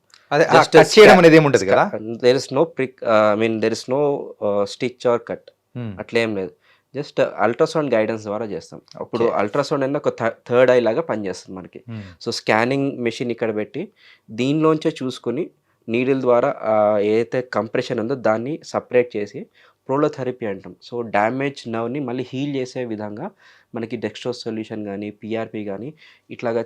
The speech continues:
Speaker 2: చేసుకుని మనకు నర్వ్‌ని మళ్ళీ regenerate and, uh, reactivate చేస్తాం. So కార్పల్ టనల్ సిండ్రోమ్ ఇట్లాగా మనం ఈజీగా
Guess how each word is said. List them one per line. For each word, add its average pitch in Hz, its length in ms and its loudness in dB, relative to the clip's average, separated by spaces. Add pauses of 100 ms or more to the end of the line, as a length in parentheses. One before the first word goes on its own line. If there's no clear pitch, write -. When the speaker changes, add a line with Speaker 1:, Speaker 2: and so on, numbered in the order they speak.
Speaker 2:
చేసుకుని 123 460 -8
మనకు 127 460 -12 (140)
నర్వ్‌ని 147 420 -2
మళ్ళీ 147 440 -6 (220)
regenerate 123 840 -8
and, 175 140 -8
uh, 107 300 -6
reactivate 117 640 -6
చేస్తాం. - 260 -16 (460)
So 165 100 -10
కార్పల్ 143 380 0
టనల్ 127 260 -6
సిండ్రోమ్ 135 380 -10
ఇట్లాగా 120 300 -8
మనం 120 340 -12
ఈజీగా 131 580 -6